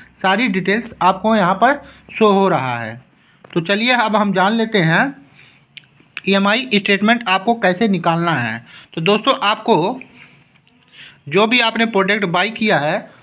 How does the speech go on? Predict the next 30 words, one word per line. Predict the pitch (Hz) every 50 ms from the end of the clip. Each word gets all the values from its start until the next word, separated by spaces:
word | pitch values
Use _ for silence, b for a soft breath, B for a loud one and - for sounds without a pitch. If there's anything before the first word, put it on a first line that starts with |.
| B B 185
उस | 190 190 -
पर | 226 226 -
आपको | 208 214 208 214 233 220
क्लिक | 226 208 208 208 202 -
कर | - 156 151
देना | 151 147 139 139 123
है। | 127 135
यहाँ | 147 160 190 214
पर | 208 233 226 208
जैसे | 226 220 220 233 226 214
एचपी | 190 180 - - 226
लैपटॉप | 214 196 185 190 - 196 214 220 233
लिखा | 220 226 - 185
हुआ | 165 151 156 147 143
है, | 143 170 226 247 B B B B B -
तो | 185
आपने | 185 202 202 226 233 208
जो | 180 220 226
प्रोडक्ट | 220 220 208 190 208 208 202 180
बाय | 165 175 180 214
किया | 220 - 214 196 170
होगा | 160 151 143 175 202 254 254 b b b b b -
वह | 175 196 220 233
प्रोडक्ट | 226 208 190 180 196 208 208 -
का | - 208 196
नाम | 190 190 214 226 226
यहाँ | 202 175 175
पर | 165 - 214 240
लिखा | 254 208 185 175 - 185
होगा, | 156 139 127 120 117 113 120